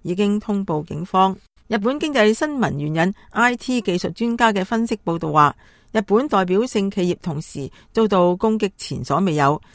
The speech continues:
黑客攻擊行動需要周到嘅準備同資金，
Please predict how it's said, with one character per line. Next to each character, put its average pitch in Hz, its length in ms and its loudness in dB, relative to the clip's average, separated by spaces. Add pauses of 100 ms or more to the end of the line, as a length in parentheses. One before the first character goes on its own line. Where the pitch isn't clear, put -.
(120)
黑 208 140 -2
客 185 200 0
攻 208 180 0
擊 202 160 0
行 147 160 -6
動 156 220 -4
需 220 200 2
要 185 140 4 (200)
周 262 200 4
到 208 180 0
嘅 190 80 0
準 175 220 -2
備 180 140 -2
同 175 140 -4
資 214 200 -6
金， 226 240 4